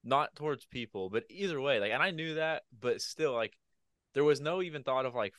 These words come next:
freaking out, 'cause it was like, no matter what I do, if I freak out, if I don't, if I try to swim away, or if I stay right here, like, if this shark, like, makes a move, it, it can just have me. Like, there's nothing I can do.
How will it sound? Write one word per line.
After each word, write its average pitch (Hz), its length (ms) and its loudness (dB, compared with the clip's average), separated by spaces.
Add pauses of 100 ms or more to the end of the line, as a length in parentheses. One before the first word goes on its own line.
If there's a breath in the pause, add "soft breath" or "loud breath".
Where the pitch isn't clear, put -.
freaking 113 400 -6
out, 113 300 -2 (140)
'cause 104 120 -6
it 107 40 -2
was 98 160 -4
like, 87 280 -2 (1080)
no 139 180 2
matter 160 340 2
what 139 160 -2
I 139 140 -2
do, 110 180 -4
if - 80 -14
I 87 120 -6 (100)
freak 135 240 -4
out, 139 220 0
if 127 100 -6
I 131 100 2
don't, 82 320 -6 (560)
if - 120 -12
I 82 80 -2
try 104 260 -2
to 120 80 -2
swim 139 240 -10
away, 139 380 -2
or 107 120 -2
if 92 100 -8
I 87 100 -6
stay 113 240 -2
right 113 200 -2
here, 95 140 -8
like, 82 240 -10 (480)
if 104 180 -4
this 135 220 -2
shark, 143 400 -4
like, 107 180 -4 (280)
makes 104 300 -2
a 113 60 -6
move, 95 360 -8 (1040)
it, 117 220 -2
it 135 160 0
can 131 140 -8
just 120 180 -8
have 90 360 -2
me. 95 300 -20
Like, 90 340 0 (340)
there's 123 200 -2
nothing 113 380 -4
I 98 100 -4
can 95 220 -14
do. - 80 -16